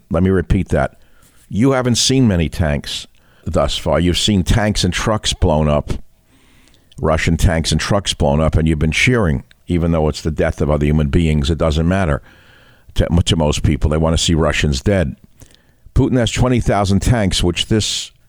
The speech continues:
email says he's holding in reserve. What he put out were old line tanks as sacrifices. And it goes on.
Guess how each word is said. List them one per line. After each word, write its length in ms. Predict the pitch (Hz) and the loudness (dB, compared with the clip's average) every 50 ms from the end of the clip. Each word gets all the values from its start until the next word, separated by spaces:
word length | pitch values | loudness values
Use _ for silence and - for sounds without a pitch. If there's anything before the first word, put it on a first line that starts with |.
| - - | -10 -4
email 340 | 110 117 117 101 95 90 87 | 0 2 2 2 2 0 -2
says 320 | - - 98 76 78 - | -2 -2 0 0 0 0
he's 160 | 95 90 - | 0 0 0
holding 320 | - 87 90 95 90 87 85 | 2 2 2 2 2 2 2
in 80 | 80 | 2
reserve. 640 | 80 80 73 80 87 82 76 71 62 - - - - - - _ _ _ _ _ _ _ _ _ _ _ _ _ _ _ _ - - | 2 2 0 0 0 2 2 0 -2 -4 -8 -14 -18 -20 -20 _ _ _ _ _ _ _ _ _ _ _ _ _ _ _ _ -10 -4
What 160 | - 95 95 90 | 0 0 2 2
he 60 | 85 | 2
put 220 | - - 123 110 | 2 2 2 2
out 200 | 101 95 95 - | 2 0 0 2
were 180 | 98 95 - - | 2 0 2 2
old 300 | 101 98 98 101 90 87 | 2 2 4 2 2 2
line 300 | 87 80 78 73 69 67 | 2 2 2 2 0 0
tanks 520 | - - 80 73 73 - - - - - - _ _ _ _ _ _ _ _ _ _ _ _ _ _ _ - | 0 -2 0 0 -2 -4 -6 -8 -10 -10 -14 _ _ _ _ _ _ _ _ _ _ _ _ _ _ _ -6
as 180 | - 82 82 - | -4 -4 -4 -2
sacrifices. 1120 | - - 92 85 82 - 92 - - - 73 65 65 - - - - - - - - - _ _ _ _ _ _ _ - - - - - - - - _ - | -2 -2 -2 -2 -2 -2 -2 -2 -2 0 -2 -2 -2 -4 -6 -8 -12 -12 -14 -16 -18 -18 _ _ _ _ _ _ _ -20 -20 -20 -20 -20 -20 -20 -18 _ -4
And 160 | 92 107 113 | -2 0 0
it 60 | 117 | 0
goes 320 | 107 147 147 151 156 131 151 | 0 2 2 2 2 2 2
on. 240 | 180 185 117 73 | 0 0 -2 -2